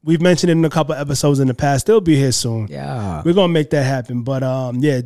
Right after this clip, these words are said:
Speaker 1: when Tiffany said that, I was like, "Yo." Like, that really, that, that said a lot to me, man. That spoke to me.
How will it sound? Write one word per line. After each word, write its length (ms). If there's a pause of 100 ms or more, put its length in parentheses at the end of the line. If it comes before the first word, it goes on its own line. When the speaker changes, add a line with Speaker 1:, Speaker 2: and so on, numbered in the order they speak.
Speaker 1:
when 160
Tiffany 460
said 260
that, 120
I 100
was 180
like, 240
"Yo." 600 (1080)
Like, 240
that 300
really, 760 (120)
that, 240
that 120
said 220
a 60
lot 320
to 100
me, 100
man. 160
That 160
spoke 380
to 120
me. 240